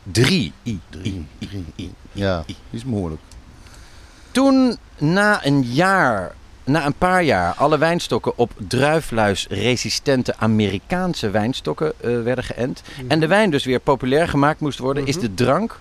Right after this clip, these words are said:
Speaker 1: waar we naar op zoek zijn,
Speaker 3: Ja.
Speaker 1: door de regeringen van meerdere landen in West-Europa expres in een kwaad daglicht gesteld.
Speaker 3: Ja.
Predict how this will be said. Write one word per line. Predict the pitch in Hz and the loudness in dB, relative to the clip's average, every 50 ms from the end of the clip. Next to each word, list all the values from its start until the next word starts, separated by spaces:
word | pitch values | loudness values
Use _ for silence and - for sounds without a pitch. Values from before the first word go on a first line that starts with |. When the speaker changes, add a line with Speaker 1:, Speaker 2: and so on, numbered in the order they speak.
| - - - | -16 -8 -4
Speaker 1:
waar | 101 95 | -4 -2
we | 92 95 | 0 0
naar | 95 90 87 | 0 0 -2
op | 85 - | -2 -4
zoek | - - 175 - - | -2 -4 -4 -4 -4
zijn, | - 90 92 113 151 160 - | -6 -6 -6 -6 -6 -8 -10
Speaker 3:
Ja. | - 131 135 139 160 - | -8 -6 -6 -6 -4 0
Speaker 1:
door | - 160 175 | 2 2 2
de | 156 160 151 147 | 4 2 2 0
regeringen | 135 - - 214 233 233 208 190 170 151 147 131 | 0 0 0 0 0 0 0 0 0 0 -2 0
van | 120 131 127 139 156 175 | 0 0 2 2 4 4
meerdere | 208 233 247 240 214 180 151 143 | 4 4 4 2 0 0 -2 -4
landen | 135 127 127 131 123 107 107 - | -2 -2 0 0 0 -2 -2 -4
in | 104 101 | -4 -4
West-Europa | 104 - - - 90 87 87 90 101 - 147 139 - | -4 -6 -6 -8 -6 -4 -4 -4 -4 -6 -8 -10 -8
expres | - - - - - - - - 165 170 185 175 - - - - | -10 -8 -8 -8 -8 -6 -4 -2 -2 -2 -2 -2 -4 -6 -6 -4
in | - 113 107 | -4 -4 -2
een | 101 104 - - | -4 -6 -8 -10
kwaad | - 127 147 156 160 127 - - 92 85 | -8 -4 -4 -4 -4 -6 -8 -12 -12 -6
daglicht | - 98 - - - 127 143 - - - | -6 -6 -6 -6 -6 -8 -8 -8 -10 -12
gesteld. | 156 143 - - 143 151 214 233 - - - - | -12 -10 -10 -8 -8 -8 -8 -10 -16 -18 -18 -16
Speaker 3:
Ja. | 123 113 113 123 | -14 -12 -12 -10